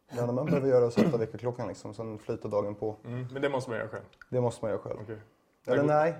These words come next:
Speaker 1: det behöver man inte alls göra.
Speaker 2: Inte?
Speaker 1: För det är väckning och så väger man sig på morgonen. Så de kommer knacka på där.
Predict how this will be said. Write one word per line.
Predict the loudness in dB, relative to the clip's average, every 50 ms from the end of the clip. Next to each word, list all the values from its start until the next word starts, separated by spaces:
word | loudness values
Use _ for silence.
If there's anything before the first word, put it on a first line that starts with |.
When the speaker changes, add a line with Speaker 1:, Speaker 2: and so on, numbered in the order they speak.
| -8 -12
Speaker 1:
det | -10 -8
behöver | -4 -4 -4 -2
man | -4 -4
inte | -2 -2 -2
alls | -2 0 0
göra. | 0 2
Speaker 2:
Inte? | 2 2 0 0 0
Speaker 1:
För | 2 2
det | 4 4 2
är | 2 2
väckning | 0 -2 -4 -4 -6 -6 -4 -4 -4 -6
och | -6
så | -4 -4 -4 -2 -4 -6 -6 -8 -10 -12 -12 -14 -14 -14 -14
väger | -14 -12 -6 -2 0 2 2 2 2
man | -2 -4 -6
sig | -8 -10 -10
på | -8 -10
morgonen. | -10 -10 -10 -12 -14 -18 _ _ _ _ _ _ _ _
Så | -10
de | -8 -8 -8
kommer | -8 -10 -10 -10
knacka | -14 -16 -16 -14 -14
på | -12 -10 -10 -10
där. | -12